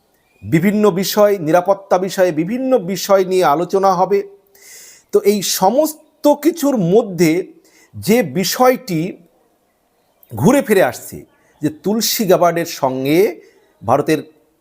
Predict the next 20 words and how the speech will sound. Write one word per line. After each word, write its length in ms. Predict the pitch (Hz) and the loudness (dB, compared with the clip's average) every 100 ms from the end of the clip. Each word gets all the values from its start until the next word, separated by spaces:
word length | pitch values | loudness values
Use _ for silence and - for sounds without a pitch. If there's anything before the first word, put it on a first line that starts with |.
| - | -4
জাতীয় 400 | 143 147 160 151 | 0 0 0 -2
নিরাপত্তা 540 | 143 151 156 147 - | 2 0 0 -6 -6
উপদেষ্টা 840 | 156 156 151 151 - 160 143 120 - _ _ | -4 -2 -2 -4 0 2 2 -2 -14 _ _
অজিত 280 | 120 127 147 | -4 -2 -2
দোভাল 300 | 156 151 156 | 0 0 0
বলুন, 360 | 147 147 151 - _ _ _ _ _ _ _ _ _ _ _ _ _ 120 | -2 -6 -8 -20 _ _ _ _ _ _ _ _ _ _ _ _ _ -2
ভারতের 480 | 151 170 147 - - _ _ | 0 0 -2 -8 -20 _ _
বিদেশমন্ত্রী 1000 | 117 160 185 - - 165 160 160 156 147 - _ _ _ _ - 107 | 0 2 2 0 -4 -4 -2 0 0 -2 -12 _ _ _ _ -16 -2
জয়শঙ্কর 680 | 156 185 185 185 180 185 | 0 0 0 -4 0 0
মহাশয় 460 | 175 170 170 175 170 - _ _ _ | 0 -4 -4 -8 -10 -14 _ _ _
বা 120 | 123 156 | -2 0
স্বরাষ্ট্রমন্ত্রী 680 | - 175 175 175 180 175 | 0 -2 -2 -4 -2 0
অমিত 320 | 147 151 208 - | 0 2 0 -2
শাহ 320 | - 190 180 _ _ _ _ _ _ _ _ _ - | -6 -6 -8 _ _ _ _ _ _ _ _ _ 0
বা 120 | 180 | 0
প্রধানমন্ত্রী 520 | 185 185 190 180 175 | 2 0 0 -2 -2
নরেন্দ্র 320 | 139 170 190 | 0 0 0
মোদীজি, 420 | 185 180 151 175 - _ _ _ _ | 0 -2 -4 -10 -12 _ _ _ _
তাদের 460 | - 165 269 294 262 | -8 -2 0 0 -2
সঙ্গে 880 | - 175 180 160 156 165 226 269 | -2 0 0 0 2 2 2 -2